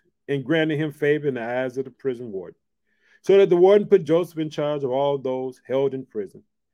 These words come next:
And he was made responsible for all that was done there. Did you hear that? Integrity is something else,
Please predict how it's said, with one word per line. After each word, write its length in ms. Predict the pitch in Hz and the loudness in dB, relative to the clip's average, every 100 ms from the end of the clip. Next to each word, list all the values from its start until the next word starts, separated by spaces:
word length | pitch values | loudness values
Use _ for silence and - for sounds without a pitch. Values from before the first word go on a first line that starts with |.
| _ _ _ | _ _ _
And 160 | 156 165 | -2 0
he 120 | 233 | 2
was 240 | 220 170 | 4 4
made 380 | 180 180 180 185 | 2 -2 -2 -2
responsible 540 | 175 - 170 160 160 - | -4 -6 -4 -4 -4 -8
for 140 | 139 | -6
all 380 | 139 156 180 185 143 | -2 0 0 -6 -6
that 260 | 156 151 | -6 -6
was 200 | 143 135 | -4 -4
done 360 | 107 123 135 139 107 | -4 -10 -10 -14 _
there. 300 | 113 120 - | -10 -10 -14
Did 140 | 104 | -16
you 80 | 113 | -14
hear 80 | 131 | -14
that? 1700 | - _ _ _ _ _ _ _ _ _ _ _ _ _ _ _ 120 | -16 _ _ _ _ _ _ _ _ _ _ _ _ _ _ _ -18
Integrity 720 | 107 - 135 139 135 135 107 | -18 -12 -10 -8 -10 -16 -18
is 160 | 110 | -20
something 340 | _ 95 110 110 | _ -20 -20 -20
else, 220 | - _ | -20 _